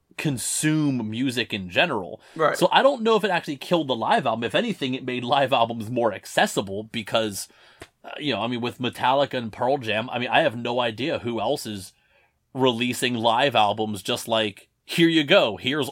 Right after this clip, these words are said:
Speaker 1: all of them."
Speaker 2: Um, I know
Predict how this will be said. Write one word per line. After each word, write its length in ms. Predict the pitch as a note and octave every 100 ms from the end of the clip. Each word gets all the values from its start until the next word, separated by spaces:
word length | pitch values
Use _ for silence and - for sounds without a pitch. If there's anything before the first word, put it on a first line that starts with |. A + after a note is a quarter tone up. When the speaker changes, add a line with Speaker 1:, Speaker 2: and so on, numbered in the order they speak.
| -
Speaker 1:
all 300 | C3 E3+ C#3
of 80 | G#2
them." 320 | F#2 F2 A2 - _ _ _ _ _ _ -
Speaker 2:
Um, 260 | C3 C3
I 100 | C#3
know 460 | D3+ D#3 C#3+ C3